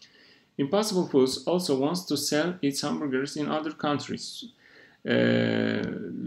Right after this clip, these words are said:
ül-, ay-, bir de im-, im-, imkansız, yani bu, e, yiyecekler, imkansız, Impossible Foods yiyecekler ne yapmak istiyormuş? Also, e, hamburgerlerini öteki ka-, ülkelerde de satmak istiyorlar.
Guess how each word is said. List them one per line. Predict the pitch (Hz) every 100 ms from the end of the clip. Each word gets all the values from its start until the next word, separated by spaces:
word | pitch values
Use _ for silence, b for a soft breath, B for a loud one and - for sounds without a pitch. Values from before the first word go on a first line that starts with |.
| 117 139
ül-, | 147 147 -
ay-, | - 165 170 151
bir | 202 175
de | 127 127 160 170
im-, | 123 127 143 143
im-, | 127 123 -
imkansız, | 143 160 165 156 151
yani | 143 131 120
bu, | 123 123 117 120
e, | 117 113 113 107 113
yiyecekler, | 131 131 135 131 131 131 156
imkansız, | 139 127 135 135 147 143 -
Impossible | 135 127 139 - 127
Foods | 123 123
yiyecekler | 123 123 123 123 151
ne | 156
yapmak | 180 156 -
istiyormuş? | - 135 165 165
Also, | 147 143 147 175 269 B B B -
e, | 127 127 123 123
hamburgerlerini | 123 147 151 151 151 151 151 156 180 185 160 123
öteki | 147 165 165
ka-, | 156 151 156
ülkelerde | 147 147 147
de | 147
satmak | - 156 170 151
istiyorlar. | 156 160